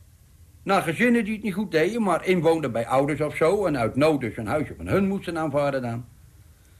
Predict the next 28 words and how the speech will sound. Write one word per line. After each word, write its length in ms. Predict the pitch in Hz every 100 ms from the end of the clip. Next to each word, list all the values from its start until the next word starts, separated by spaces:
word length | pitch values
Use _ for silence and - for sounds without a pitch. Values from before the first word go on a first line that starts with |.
| - - -
Ja, 100 | -
die 80 | -
werden 200 | - -
gewoon 220 | - 101
uitgekampt. 560 | 156 196 - 143 123 - - - - - - - - - - - - - - - - - - - -
Mensen 380 | 143 156 120 123
waar 160 | 110
je 100 | 110
vroeger 280 | 98 147 131
nooit 260 | 143 147 143
geen 120 | 139
kwaad 300 | 143 147 143
woord 260 | 180 226
van 120 | 226 214
hoorde... 260 | 220 202
die 120 | 139
werden 240 | 127 131 120
plotseling 520 | 151 143 143 156 156
als, 180 | 156 143
als 360 | 165 156 160
asociaal 720 | - 175 170 180 170 214 247
betiteld, 420 | 285 226 277 190 156
want 120 | 151
die 80 | 143
kwamen 280 | 190 175
daar 240 | 170 311 320
te 100 | 277
wonen. 320 | 185 135 87